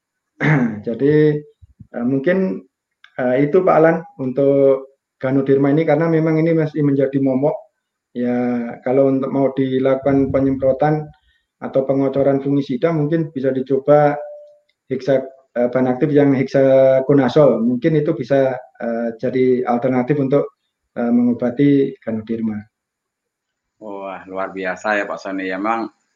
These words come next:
Speaker 2: penyakit kelapa sawit rupanya banyak juga ya, Maling Ulat. Tadi ulat api, kemudian ini gede-, Ganoderma, Pak Sony, ya.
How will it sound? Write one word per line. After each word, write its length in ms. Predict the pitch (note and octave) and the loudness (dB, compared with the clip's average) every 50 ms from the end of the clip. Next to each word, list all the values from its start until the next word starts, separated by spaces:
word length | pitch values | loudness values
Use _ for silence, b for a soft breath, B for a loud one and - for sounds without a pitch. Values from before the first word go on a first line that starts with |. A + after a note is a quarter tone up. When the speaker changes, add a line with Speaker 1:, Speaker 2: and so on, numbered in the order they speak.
| _ _ _ _ - | _ _ _ _ -8
Speaker 2:
penyakit 400 | F#2+ G2+ G2 F#2+ G#2 A2+ - - | -6 -4 -4 -4 -6 -8 -6 -4
kelapa 240 | G2 G2 G2 G2+ G2 - | -4 -2 -2 -2 -4 -4
sawit 320 | - G2 G2+ G#2 A2+ A2 | -4 -4 -4 -4 -4 -4
rupanya 400 | A2 G#2+ G2+ - G2 G2+ A2+ A#2+ | -6 -6 -4 -4 -4 -2 -2 -2
banyak 400 | A2 F#2+ F2+ F2+ G2+ - E2 E2+ | -2 0 -2 -2 -2 -4 -6 -8
juga 320 | G2 G2+ G2+ - A2 F#2+ F2 | -10 -10 -8 -6 -6 -6 -6
ya, 240 | E2 E2 F2 F2 F2 F2 | -6 -8 -10 -12 -12 -12
Maling 240 | F2+ E2+ E2 E2 D#2+ | -12 -12 -12 -12 -12
Ulat. 240 | E2 E2+ E2+ D#2+ - - E2+ E2 D#2+ - _ | -10 -10 -10 -10 -10 -16 -20 -20 -20 -20 _
Tadi 180 | _ G2+ G2+ G2 | _ -2 -2 0
ulat 200 | G#2 G#2+ G#2+ G#2 G#2 - | 0 0 0 0 -2 -2
api, 560 | A2+ A2 - - A#2+ A#2 A2+ A2 A2 A2 A2 - _ _ _ _ _ _ _ _ - | -4 -2 -2 0 0 0 0 0 -2 -4 -6 -10 _ _ _ _ _ _ _ _ -10
kemudian 400 | F#2+ G#2 G#2+ G2+ G#2+ A2 A2 A2+ | -6 -6 -4 -2 -2 0 0 0
ini 240 | G2+ G#2+ G#2+ G#2+ | 0 0 0 0
gede-, 320 | F#2+ F#2+ G2+ G2 - - - | 0 -2 -2 -2 -4 -6 -8
Ganoderma, 880 | - G2+ G2+ G2+ G2 F#2 A2+ A2 A2 A2+ A#2+ A#2+ A#2 G#2+ G2 F2+ F2 | -6 -4 -4 -4 0 0 2 2 2 2 2 2 2 0 0 -2 -4
Pak 160 | - F2+ - - | -6 -8 -10 -10
Sony, 320 | - G2 F#2+ F#2 F2+ F2+ | -12 -14 -12 -12 -12 -14
ya. 240 | E2+ E2+ E2+ F2+ | -14 -16 -18 -20